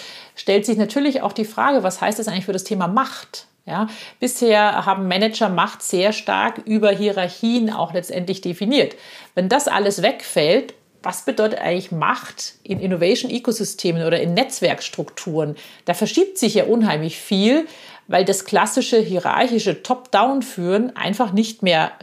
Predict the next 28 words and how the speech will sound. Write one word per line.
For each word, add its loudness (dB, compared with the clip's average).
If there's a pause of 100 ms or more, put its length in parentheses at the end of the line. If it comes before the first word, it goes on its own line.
gefragt -2
ist -2
und -6
ich -14
ganz 2
anders 0
mit -4
Leuten 0
umgehen -2
muss. -2 (520)
Ähm, 2
und 0
ich -6
glaube, 4
da 4
verändert 0
sich -4
wahnsinnig -2
viel -2
auch, 2
was 0
verstehe -2
ich -4
unter -2
Macht, -4
wie 0
funktioniert -4
Macht, -4